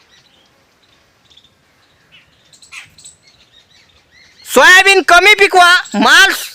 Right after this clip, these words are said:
कमी पिकवा शेतात, एकरी दहा पिकून राहिले ना तर पाचच पिकवा, पण चांगल्या भावानं, योग्य ते भावानं विकवा.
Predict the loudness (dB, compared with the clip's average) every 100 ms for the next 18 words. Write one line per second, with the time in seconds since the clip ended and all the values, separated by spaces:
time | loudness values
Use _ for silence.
0 | -8 -2 0 0 0 0 0 0 0 0
1 | 0 -4 -20 _ _ _ _ _ _ _
2 | _ _ _ _ _ -4 -2 0 0 0
3 | 0 0 0 2 0 0 0 0 -4 -14
4 | _ -4 -2 -2 -2 -2 -2 0 2 2
5 | 0 -6 _ _ _ -6 -4 -2 -2 0
6 | -2 -2 0 0 0 0 -2 -2 -2 -2
7 | -2 -2 -2 -4 -2 -2 -2